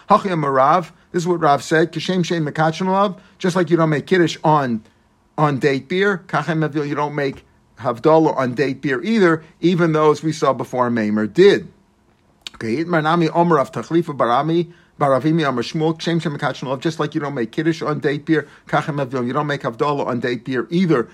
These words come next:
In other words, it's not considered, uh, substantial enough, important enough, significant enough to make Havdal, uh, to make Kiddush or Havdal. Levi Shadalei LeRebbe, Levi sent to Rebbe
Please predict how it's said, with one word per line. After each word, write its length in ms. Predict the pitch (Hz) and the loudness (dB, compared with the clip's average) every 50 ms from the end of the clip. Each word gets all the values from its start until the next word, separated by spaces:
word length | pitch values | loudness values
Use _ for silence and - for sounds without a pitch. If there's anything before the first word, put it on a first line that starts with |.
| - _ - | -20 _ -8
In 120 | 131 147 | -2 0
other 220 | 156 156 147 156 156 | 0 0 0 0 -2
words, 380 | 143 139 151 160 160 160 - - | -2 0 0 0 0 0 -2 -6
it's 220 | 156 151 - - | -6 -6 -4 -2
not 280 | 165 170 180 180 - - | 0 2 2 0 0 -2
considered, 640 | - 156 156 156 - 196 185 170 160 156 147 131 - _ _ _ _ - | -4 -6 -4 -4 -4 -2 0 2 2 0 0 -4 -10 _ _ _ _ -8
uh, 320 | - 131 131 131 127 123 127 | -2 0 2 2 2 0 -2
substantial 800 | - - 156 139 - - - 165 180 196 180 - 185 160 139 | -6 -8 -8 -8 -6 -2 0 0 0 0 -2 -2 -2 -2 -2
enough, 460 | 127 123 120 123 139 135 - - _ | -2 0 0 0 0 0 -4 -14 _
important 480 | - 139 131 - 160 170 175 127 123 147 | -12 -12 -6 -2 0 0 0 0 -2 -4
enough, 240 | 135 127 127 127 127 | -4 -2 -2 -2 -4
significant 560 | - - 123 123 151 175 170 - 165 160 147 | -4 -8 -6 -4 -4 -4 -2 -2 -4 -2 -2
enough 380 | 143 143 151 156 160 160 - - _ _ _ _ - | 0 0 2 0 0 -2 -4 -20 _ _ _ _ -12
to 80 | - | -8
make 280 | - 139 147 147 143 - | -6 -4 -4 -4 -4 -4
Havdal, 460 | - 123 117 117 135 117 120 - - | -6 -6 -4 -2 0 0 0 -2 -4
uh, 60 | 131 | -8
to 120 | 120 - 143 | -10 -8 -6
make 180 | 143 143 139 | -6 -6 -4
Kiddush 240 | - 170 151 147 - | -4 -4 -4 -4 -4
or 240 | - - 139 131 123 | -4 -2 -2 -2 -2
Havdal. 280 | 107 113 92 87 82 - | -2 -4 -4 -4 -2 -2
Levi 260 | 131 175 214 185 202 | 0 0 0 0 -2
Shadalei 760 | 170 - - - 156 160 160 170 156 147 143 135 131 135 - _ _ _ _ _ _ - 123 | -6 -6 -4 -2 -2 0 0 0 0 0 -2 -2 -4 -6 -10 _ _ _ _ _ _ -6 -2
LeRebbe, 560 | 135 143 127 131 151 151 131 110 110 107 - - _ _ _ _ _ _ _ _ _ _ - _ _ - | 0 0 2 2 2 2 2 0 -4 -4 -6 -10 _ _ _ _ _ _ _ _ _ _ -20 _ _ -4
Levi 380 | 120 147 180 208 208 190 175 | 0 2 2 2 2 0 -2
sent 440 | 160 160 - - 170 156 156 151 156 | -4 -4 -4 -4 -2 -2 -2 -2 -4
to 100 | - 151 | -6 -4
Rebbe 460 | 120 123 120 120 113 135 143 156 151 | -2 0 0 0 -2 -4 -8 -8 -10